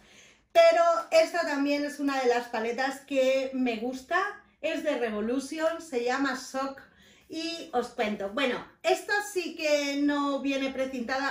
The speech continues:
así es que por eso os la voy a enseñar. Eh, aquí tiene un espejo grande en la parte de ahí de delante, como son las de Revolution. Además, un espejo bueno, no distorsiona nada.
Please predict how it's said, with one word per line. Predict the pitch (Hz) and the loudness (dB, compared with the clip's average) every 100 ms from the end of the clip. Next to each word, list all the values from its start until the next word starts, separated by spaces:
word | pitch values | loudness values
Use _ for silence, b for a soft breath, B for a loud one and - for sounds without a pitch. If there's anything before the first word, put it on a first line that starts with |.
| 262 | -4
así | 240 247 | -4 -4
es | 233 | -4
que | 226 | -4
por | 220 | -4
eso | 233 247 | -4 -4
os | 277 | -6
la | 262 247 | -4 0
voy | 240 | 0
a | 220 | 0
enseñar. | 220 214 226 247 277 B B B B B - | -4 -4 -4 -4 -6 B B B B B 0
Eh, | 311 294 285 285 269 | 6 6 6 2 0
aquí | 262 320 | 0 -4
tiene | 339 339 320 320 311 - | -4 -2 -2 -2 -6 -2
un | 294 277 | 2 2
espejo | 254 - 254 240 - 208 196 202 | 0 -4 -2 -4 -4 -6 -6 -4
grande | 226 220 269 415 453 - | -2 -2 -2 -2 -4 -4
en | 240 226 | -4 -2
la | 202 | -4
parte | 226 226 - 226 220 214 | -4 -4 -2 -4 -4 -4
de | 233 214 202 202 | -4 -2 -4 -6
ahí | 196 196 220 | -6 -4 -4
de | 214 202 | -4 -4
delante, | 190 180 202 254 294 - B B B | -4 -4 -4 -2 -2 -2 B B B
como | 247 247 | -2 -2
son | 240 254 233 | -2 -2 0
las | 226 | -2
de | 226 | -4
Revolution. | 202 196 180 202 208 269 277 277 214 | -6 -6 -4 -4 -4 -4 -4 -4 -4
Además, | 214 226 247 | -4 -4 -6
un | 269 | -6
espejo | 226 - 226 196 | -6 -6 -10 -8
bueno, | 180 226 240 | -6 -6 -4
no | 247 | -4
distorsiona | 240 240 254 214 226 196 180 | -6 -6 -10 -8 -8 -8 -6
nada. | 180 202 240 | -6 -6 -8